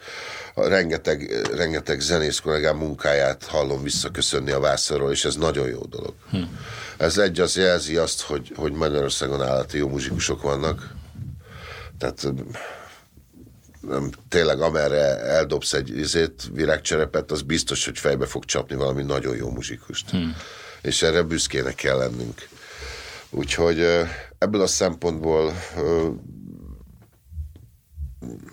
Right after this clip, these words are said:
Speaker 1: így, így, így igazság szerint ez, ez sikernek lehet elkönyvelni.
Speaker 2: Aha.
Speaker 1: De természetesen, mivel mindannyian tudjuk, hogy hát ez nem, nem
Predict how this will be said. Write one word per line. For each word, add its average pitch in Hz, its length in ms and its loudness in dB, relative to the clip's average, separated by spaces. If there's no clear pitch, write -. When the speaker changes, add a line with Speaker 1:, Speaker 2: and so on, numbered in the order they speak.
Speaker 1:
így, 95 240 4
így, 90 280 0
így 90 160 0
igazság 87 400 2
szerint 80 280 0
ez, 80 220 4
ez 82 180 0
sikernek 80 640 2
lehet - 260 -4
elkönyvelni. - 800 -8
Speaker 2:
Aha. 90 240 -2
Speaker 1:
De 69 120 -4
természetesen, 85 720 4
mivel 80 440 4
mindannyian 73 520 0
tudjuk, 69 300 -4
hogy 71 180 -2
hát 69 240 -2
ez - 340 0
nem, 71 340 -2
nem 90 440 2